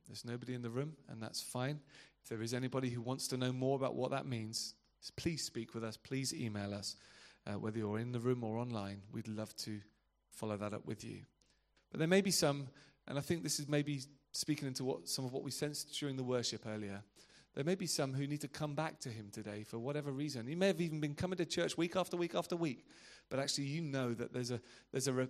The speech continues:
there's a, there's a, an awakening, a, a coming back into his arms and into his presence this morning.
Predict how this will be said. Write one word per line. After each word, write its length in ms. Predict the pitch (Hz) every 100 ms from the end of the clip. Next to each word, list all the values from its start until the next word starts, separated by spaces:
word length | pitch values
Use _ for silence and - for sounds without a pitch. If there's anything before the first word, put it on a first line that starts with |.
| -
there's 180 | 135 131
a, 60 | -
there's 200 | 135 131
a, 180 | 131 131
an 120 | 135
awakening, 840 | 131 120 139 139 135 120 113 110 117
a, 260 | 120 - -
a 40 | -
coming 260 | 139 135
back 380 | 131 110 - - - - - -
into 380 | 131 123 - 120
his 380 | 117 117 - -
arms 360 | 117 110 110 123
and 100 | 113
into 160 | 113
his 120 | 117 -
presence 440 | - 104 110 -
this 220 | - -
morning. 260 | 101 92